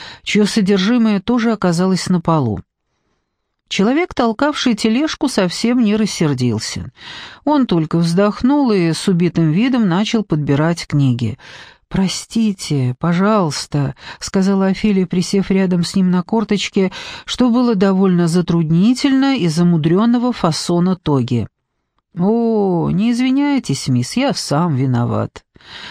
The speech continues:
уныло ответил человек. Он так сутулился, словно нес на плечах все грехи мира. На его бейдже было написано «Рассыльный».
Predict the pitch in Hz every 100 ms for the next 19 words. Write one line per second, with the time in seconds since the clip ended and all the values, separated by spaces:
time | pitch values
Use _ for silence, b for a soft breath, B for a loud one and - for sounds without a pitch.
0 | B - 175 214 196 175 170 170 165 165
1 | - 170 165 180 247 254 - B B B
2 | B - - 196 185 - 226 208 - -
3 | 135 - 208 165 - 277 247 175 139 -
4 | 147 127 127 - 202 180 180 185 208 220
5 | - 170 170 165 - 220 208 - - -
6 | - 254 208 160 160 - 196 165 135 110
7 | - _ b b b b b b - 165
8 | 233 330 185 233 269 226 240 196 185 214
9 | 196 160 160 151 - 156 147 135 - 175
10 | 233 - - - 123 110 107